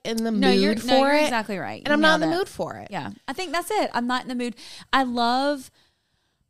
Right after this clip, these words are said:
Speaker 2: all the Yellowstone things and what it stands for. And I know,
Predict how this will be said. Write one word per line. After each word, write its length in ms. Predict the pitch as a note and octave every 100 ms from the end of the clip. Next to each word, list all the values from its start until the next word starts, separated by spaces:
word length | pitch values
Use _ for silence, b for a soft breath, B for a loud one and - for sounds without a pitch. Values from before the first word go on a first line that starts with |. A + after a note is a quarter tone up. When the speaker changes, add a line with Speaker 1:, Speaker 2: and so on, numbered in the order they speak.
| _ _ -
Speaker 2:
all 280 | A#3 B3
the 100 | A#3+
Yellowstone 680 | A3+ A3 A3+ A3 A3+ G#3+ G#3
things 600 | - G3+ F#3 G3 A3+ A3+
and 220 | - G#3
what 120 | G#3 G3
it 120 | -
stands 480 | - F#3+ F#3 G3 -
for. 180 | A3 G#3+
And 120 | G#3
I 100 | G#3+
know, 520 | G#3 G#3 G#3+ G3 E3